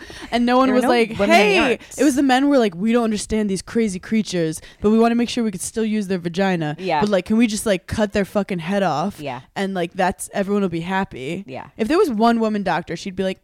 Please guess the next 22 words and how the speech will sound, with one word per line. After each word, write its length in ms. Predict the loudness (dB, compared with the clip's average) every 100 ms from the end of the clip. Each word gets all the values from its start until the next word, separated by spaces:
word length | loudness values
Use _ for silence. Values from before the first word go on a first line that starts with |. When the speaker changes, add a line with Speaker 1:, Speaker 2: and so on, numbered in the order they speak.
| _
Speaker 1:
"Mm, 320 | -6 -4 -6 -6 -2
I 80 | -2
don't 140 | -2
think 140 | -4
this 120 | -6 -4
woman's 240 | -4 -6
crazy. 440 | -4 -2 -2 -4
I 60 | -4
think 200 | -6 -8
she's 400 | -6 -4 -4 -8 -20 _ _
hates 300 | -8 -6 -4
her 140 | -2 -2
husband 360 | 0 -2 -4
'cause 140 | -4 -4
he's 220 | -4 -8
cheating 400 | -6 -4 -2 -4
on 100 | -4
her 300 | -4 -2 -4 -4
Speaker 2:
Yep. 80 | -2
Speaker 1:
and 80 |
he's 160 | -2 -4
abusive 760 | -6 -6 -6 -6 -8 -8 -12